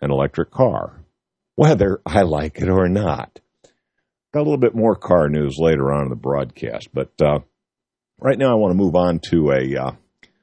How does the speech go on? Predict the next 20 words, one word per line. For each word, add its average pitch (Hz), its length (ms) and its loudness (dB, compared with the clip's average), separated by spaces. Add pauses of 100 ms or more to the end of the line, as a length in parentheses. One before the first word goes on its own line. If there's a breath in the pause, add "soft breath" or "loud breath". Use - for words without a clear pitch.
(300 soft breath)
a - 100 -12
topic - 520 0
of 71 160 -2
some 107 340 2
contention. 104 800 -2 (200)
And 76 180 -10
here 98 180 -2
again, 80 380 -2
I 87 240 -2
expect - 500 -2
to 73 80 -6
get 87 280 0
a 55 60 -12
lot 98 440 2
of 98 80 0
hate 104 260 0
mail 92 280 2
on 85 180 0
this 85 240 0
one. 87 180 -2